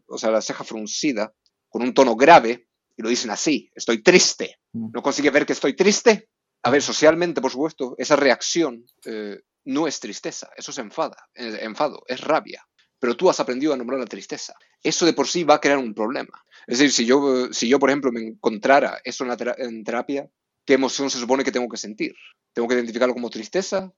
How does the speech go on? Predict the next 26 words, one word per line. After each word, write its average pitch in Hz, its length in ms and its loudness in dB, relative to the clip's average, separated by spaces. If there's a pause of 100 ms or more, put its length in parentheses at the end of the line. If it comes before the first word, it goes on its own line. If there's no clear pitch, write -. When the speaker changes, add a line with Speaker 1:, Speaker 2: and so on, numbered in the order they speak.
(120)
Speaker 1:
¿Tengo 113 140 -10
que 113 60 -8
empatizar 113 380 -4
con 117 120 -12
la 104 100 -2
rabia? 180 460 0 (180)
¿Cuál 139 340 4
de 135 100 2
ellas, 143 420 -4
eh, 113 300 -6
con 113 160 -12
cuál 151 160 0
de 143 80 0
ellas 135 140 -2
empatizo? - 420 -12 (160)
Esa - 160 0
es - 20 4
la 175 80 6
primera 147 280 0
cuestión. 113 380 -8 (400)
La 131 180 4
segunda, 160 400 0
por 127 100 -6
supuesto, 139 380 -4
es 113 120 -10
que 107 280 -6